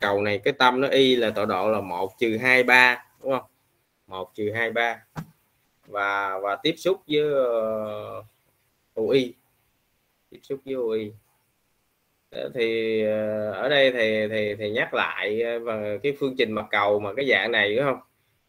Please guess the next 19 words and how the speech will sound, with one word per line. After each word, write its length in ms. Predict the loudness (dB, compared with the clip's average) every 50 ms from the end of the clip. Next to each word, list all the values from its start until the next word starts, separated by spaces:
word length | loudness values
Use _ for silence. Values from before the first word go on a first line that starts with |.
| _ -4
Thì 120 | -2 -2
nếu 180 | 0 0 0 0
mà 120 | 2 0
em 120 | 0 2 2
gặp 140 | 0 0 0
cái 100 | 0 0 0
phương 160 | 0 -2 0 2
trình 180 | 2 2 2
là 140 | 0 0 0
x 220 | -2 -4 -4 -2
bình, 300 | -2 -2 -2 -2 -4 -6
ờ, 200 | -6 -6 -6 -8 -6 -6
cộng 260 | -6 -6 -6 -6 -6
y 240 | -4 -2 -2 -2 -2
bình 480 | -2 -2 -2 -4 -6 -12 -14 -16 -16 -12
cộng 420 | -10 -10 -10 -10 -12 -16 -18 -18 -18
z 200 | -8 -6 -6 -6 -6 _ _
bình 340 | -2 -2 -2 -2 -2 -8 -14
nè, 140 | -16 -16